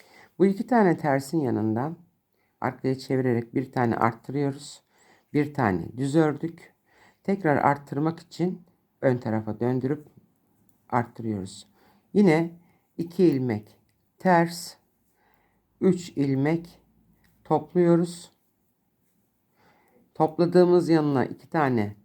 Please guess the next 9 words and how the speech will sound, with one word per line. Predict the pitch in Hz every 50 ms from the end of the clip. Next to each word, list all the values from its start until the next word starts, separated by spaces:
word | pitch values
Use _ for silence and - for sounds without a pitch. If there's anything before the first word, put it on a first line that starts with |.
| _
ters | - - 147 151 165 170 - - - _ _
örüyoruz. | _ 135 143 143 160 175 185 180 175 170 170 175 - - - _ _ _ _ _ _ _ _ _ _ _ _ _ _ _ _ _
Sonra | _ _ - 190 185 175 160 156 151
tekrardan | - - 185 180 - 156 135 127 117 120 135 143 170 185 175 - - _ _ _ _ _ _ _ _ _ _ _ _ _
arkaya | 113 120 120 113 117 - 147 135 120 -
çevirip | - - 151 143 135 135 165 165 170 - _ _ _ _ _ _ _ _ _ _
bir | 156 156 135 147
tane | - 135 123 135 156 147
arttırıyoruz. | 78 117 113 113 - - 127 113 107 - 117 110 - - - - _